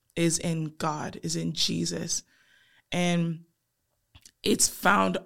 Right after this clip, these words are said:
all in the pages of the scriptures. And I want to,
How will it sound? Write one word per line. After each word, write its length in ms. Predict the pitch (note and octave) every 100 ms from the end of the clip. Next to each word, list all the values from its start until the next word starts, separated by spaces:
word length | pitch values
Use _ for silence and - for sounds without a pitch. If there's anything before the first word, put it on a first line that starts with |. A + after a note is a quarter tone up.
| -
all 480 | G3 G#3+ A#3 A#3
in 80 | A#3
the 80 | A3
pages 500 | - G3+ G3 F3+ F3+
of 120 | E3+
the 80 | E3
scriptures. 640 | - - D#3 - E3 E3 - _ _ _ _ - - - _ _
And 160 | - G#3
I 140 | G#3+
want 400 | G3+ F#3+ G#3 A3 -
to, 460 | B3 A#3 A3+ A3